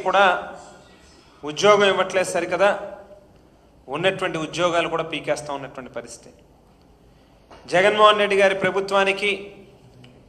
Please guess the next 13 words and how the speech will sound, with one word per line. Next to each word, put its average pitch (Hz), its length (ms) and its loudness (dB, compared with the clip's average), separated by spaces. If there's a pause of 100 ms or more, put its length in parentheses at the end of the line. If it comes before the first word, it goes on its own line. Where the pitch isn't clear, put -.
(160)
ఈవేళ 180 320 6
ఉన్నటువంటి 202 400 -2
ఈ 196 100 -2 (100)
ప్రభుత్వానికి 190 680 0 (1080)
వ్యత్యాసాన్ని 170 600 2
గమనిస్తే, 160 560 -2 (1400)
దాదాపుగా 196 720 6 (1400)
ఐదు 185 300 2
సంవత్సరాల 196 520 0 (120)
కాలంలో, 190 400 2 (1160)
రెండు 180 320 0
వేల 196 220 8 (1600)
పంతొమ్మిది 202 460 2